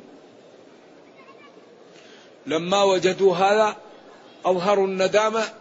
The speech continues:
لأنهم لا يستطيعون إخفاءها ل-، لظهورها في، في وجههم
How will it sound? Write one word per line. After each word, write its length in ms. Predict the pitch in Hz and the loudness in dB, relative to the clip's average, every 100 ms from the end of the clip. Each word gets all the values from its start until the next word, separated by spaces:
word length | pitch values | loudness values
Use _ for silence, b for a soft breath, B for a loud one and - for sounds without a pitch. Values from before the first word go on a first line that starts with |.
| - | -12
لأنهم 400 | 175 180 202 196 | -8 -4 -4 -2
لا 140 | 214 | 0
يستطيعون 640 | 208 - 208 202 196 196 202 | 0 -2 -6 -4 -4 -2 -2
إخفاءها 680 | 180 170 - 202 175 202 | -4 -4 -2 -2 0 -2
ل-، 160 | 196 190 - | 0 -4 -4
لظهورها 720 | 180 196 185 175 196 180 185 | 0 2 2 0 0 2 0
في، 400 | 175 185 185 180 165 - | 0 0 0 -2 -6 -8
في 160 | 160 190 | -2 0
وجههم 520 | 180 156 185 160 | 0 0 0 0